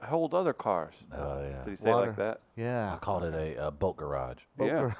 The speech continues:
Speaker 1: Nice. That was way
Speaker 3: <laughs>
Speaker 1: better for you.
Speaker 2: Boat garage.
Speaker 3: This,
Speaker 1: Surprised
Speaker 3: and I
Speaker 1: Travis
Speaker 3: was like,
Speaker 1: did himself better than
Speaker 3: So I explained to Travis, we have the Golden Eagle Ferry,
Speaker 2: Which I
Speaker 3: which
Speaker 2: did
Speaker 3: is,
Speaker 2: not know.
Speaker 3: which
Speaker 1: Where's
Speaker 3: you're
Speaker 1: that?
Speaker 3: seeing right there.
Speaker 2: That's the one. Is that the one that go, where does that go again?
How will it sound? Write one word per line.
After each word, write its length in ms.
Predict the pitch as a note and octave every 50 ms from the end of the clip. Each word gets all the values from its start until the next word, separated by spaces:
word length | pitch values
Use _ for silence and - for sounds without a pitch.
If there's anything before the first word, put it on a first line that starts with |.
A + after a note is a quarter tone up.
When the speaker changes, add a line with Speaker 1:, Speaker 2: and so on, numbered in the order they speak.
| - -
Speaker 1:
Nice. 400 | G#2+ A2+ A#2+ A#2+ A#2 - - - - - - - -
That 80 | A#2 B2+
was 180 | C3 B2+ G2+ G#2
way 120 | A#2 A#2 A#2
Speaker 3:
<laughs> 0 |
Speaker 1:
better 200 | A2 A#2 A2 A2 -
for 340 | A3+ - - - B3 D#3
you. 60 | - -
Speaker 2:
Boat 600 | A#3 A3+ - - G3+ A3+ - - - A3 G#3 -
garage. 400 | - G#3+ A3 - C#3+ - - - - - - - - - - - - - -
Speaker 3:
This, 80 | - E3 F3
Speaker 1:
Surprised 260 | - - C#3 C#3 E3 E3
Speaker 3:
and 80 | E3
I 40 | E3+
Speaker 1:
Travis 140 | E3+ F3+ G3
Speaker 3:
was 100 | F#3+ F3+
like, 180 | F#3 - - -
Speaker 1:
did 60 | C#3
himself 440 | C#3+ C3+ A#2+ - C#3+ C3 B2 G#2 A2
better 200 | A#2 A2 A2 G#2+
than 240 | G#2 G#2 F#2+ F2+ -
Speaker 3:
So 140 | - - E3+
I 100 | E3 D#3+ D#3+
explained 420 | D3+ - - - D3 C#3+ D3+ F3+
to 60 | F3+ D3+
Travis, 500 | - D#3+ C#3+ C3+ C3+ C#3 D#3+ D#3 - -
we 120 | C#3+ C3+
have 160 | C3+ C3 B2 A#2+
the 80 | B2
Golden 400 | G2+ - B2 A#2+ B2+ C3 C3+ B2
Eagle 340 | A#2 A#2+ B2 B2+ B2 D3 D3
Ferry, 460 | C3 - - B2 A#2+ B2+ C#3+ F#3 F#3 E3+ - _ _ _ _ _ -
Speaker 2:
Which 140 | D#2+ D#2+ -
I 20 | D3
Speaker 3:
which 60 | B2 -
Speaker 2:
did 80 | D#2 D2+
Speaker 3:
is, 40 | D#2
Speaker 2:
not 160 | D2+ D2 C#2+
know. 320 | G2 C#2 - - F#3+ D3+ B2+
Speaker 3:
which 100 | B2 A2+
Speaker 1:
Where's 100 | A2+ A2
Speaker 3:
you're 80 | B2 A2
Speaker 1:
that? 160 | B2 A#2+ -
Speaker 3:
seeing 120 | B2+ B2 A#2
right 280 | A#2 A2+ A2+ A2 - -
there. 280 | A#2+ A2+ A2+ B2+ D#3 D3+
Speaker 2:
That's 220 | D3+ E2 - -
the 80 | - B2
one. 140 | G#2 F#2+ F2+
Is 80 | E2
that 140 | F#2 G2+ G2+
the 60 | -
one 180 | A2+ A2+ A2+ A2
that 100 | A2 G#2+
go, 140 | G2+ G#2+ G#2
where 120 | G#2+ A2+ A2
does 120 | A2 G2
that 140 | G#2+ G#2+ G#2
go 160 | A2 G#2+ A2
again? 320 | A2+ A2+ A#2+ B2+ C3 B2+